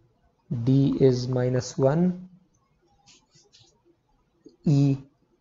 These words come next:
uh, you can find from the third equation here, that is also minus one, and similarly F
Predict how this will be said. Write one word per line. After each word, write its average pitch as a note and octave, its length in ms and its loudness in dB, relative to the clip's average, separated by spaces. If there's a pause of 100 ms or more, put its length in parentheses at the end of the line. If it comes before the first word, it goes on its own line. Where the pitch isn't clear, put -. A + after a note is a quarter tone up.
(400)
uh, D#3+ 60 -6
you A#2+ 80 -2
can B2 180 -2
find C3 300 2
from C3 200 -4
the B2 200 0
third C#3 260 4
equation C#3 440 2
here, D3+ 260 2 (800)
that C3 180 0
is C3 100 0
also C3 260 2
minus C3 420 -2
one, E3+ 280 0 (640)
and D#3 140 2
similarly D3 600 2
F D3+ 280 0